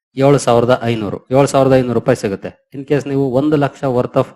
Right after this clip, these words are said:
gold ಅನ್ನ ನೀವು ಇಟ್ರೆ ಎಪ್ಪತ್ತೈದು ಪರ್ಸೆಂಟ್ ಅಂದ್ರೆ ಎಪ್ಪತ್ತೈದು ಸಾವಿರ. ಈ ರೀತಿಯಾಗಿ ಗೋಲ್ಡ್ ಲೋನ್ ಕೊಡೋದಕ್ಕೆ ಒಂದು ರೂಲ್ಸ್ ಅನ್ನ ಆರ್ ಬಿ ಐ ಈಗ ಅನೌನ್ಸ್ ಮಾಡಿದೆ. ಇದು just ಡ್ರಾಫ್ಟ್ ರೂಲ್ಸ್, ಮುಂದಿನ ದಿನಗಳಲ್ಲಿ ಫೈನಲ್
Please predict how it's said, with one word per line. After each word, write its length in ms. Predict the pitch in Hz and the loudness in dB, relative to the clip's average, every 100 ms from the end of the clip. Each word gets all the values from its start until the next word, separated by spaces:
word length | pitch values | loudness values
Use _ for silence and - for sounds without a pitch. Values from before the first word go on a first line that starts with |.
| - | -2
gold 180 | 127 123 | 2 2
ಅನ್ನ 160 | 123 127 | 0 -4
ನೀವು 240 | 120 117 | -2 -2
ಇಟ್ರೆ 400 | 110 - 117 - - | -4 -4 -8 -8 -6
ಎಪ್ಪತ್ತೈದು 420 | 143 147 139 131 | 0 2 0 0
ಪರ್ಸೆಂಟ್ 360 | 123 - 113 120 | -2 -2 -6 -6
ಅಂದ್ರೆ 340 | 123 165 - | -4 -8 -6
ಎಪ್ಪತ್ತೈದು 460 | 135 - 135 123 104 | -8 -4 0 0 -2
ಸಾವಿರ. 240 | - 95 85 - - - | -2 -4 -4 -10 -16 -6
ಈ 200 | 147 175 | -2 0
ರೀತಿಯಾಗಿ 600 | 165 156 156 165 139 151 _ 120 | 0 0 0 0 -2 -6 _ 0
ಗೋಲ್ಡ್ 300 | 131 139 135 | 6 8 8
ಲೋನ್ 200 | 135 135 | 6 4
ಕೊಡೋದಕ್ಕೆ 640 | - 120 127 139 127 135 - | -2 0 0 0 -2 -6 -6
ಒಂದು 320 | 147 156 - | 0 0 0
ರೂಲ್ಸ್ 420 | 110 135 139 - | 0 2 2 0
ಅನ್ನ 140 | 123 127 - 117 | -6 -6 -10 -4
ಆರ್ 200 | 117 110 | -2 -2
ಬಿ 140 | 113 | -2
ಐ 100 | 131 | -4
ಈಗ 280 | 135 120 120 | -4 -6 -6
ಅನೌನ್ಸ್ 440 | 117 113 110 - | -6 -8 -8 -8
ಮಾಡಿದೆ. 560 | 113 104 156 - _ - | -8 -4 -4 -6 _ -6
ಇದು 240 | 143 156 139 | 0 0 0
just 420 | 107 123 - 123 | -4 -4 -4 -12
ಡ್ರಾಫ್ಟ್ 540 | 98 110 117 - - | -6 -2 -2 -2 -6
ರೂಲ್ಸ್, 260 | 135 143 113 | -4 -4 -8
ಮುಂದಿನ 400 | 120 147 156 143 | -10 -6 -6 -6
ದಿನಗಳಲ್ಲಿ 380 | 139 127 131 135 | -6 -2 -2 -2
ಫೈನಲ್ 360 | 131 127 131 | -4 -2 -4